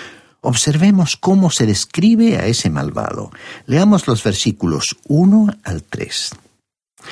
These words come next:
"¿Por qué estás lejos, Señor, y te escondes en el tiempo de la tribulación? Con arrogancia el malo persigue al pobre.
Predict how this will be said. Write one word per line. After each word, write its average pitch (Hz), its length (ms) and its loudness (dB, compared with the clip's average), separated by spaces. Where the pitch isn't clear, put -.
"¿Por 120 260 -2
qué - 240 -4
estás - 440 -6
lejos, - 480 -4
Señor, 131 440 0
y 117 160 0
te - 100 -2
escondes 151 640 0
en 85 100 -6
el 67 140 -8
tiempo 107 340 0
de 67 60 -10
la 69 120 -6
tribulación? - 840 -2
Con - 180 -4
arrogancia 120 680 0
el 87 140 0
malo 135 420 0
persigue - 640 -6
al - 140 -10
pobre. - 500 -8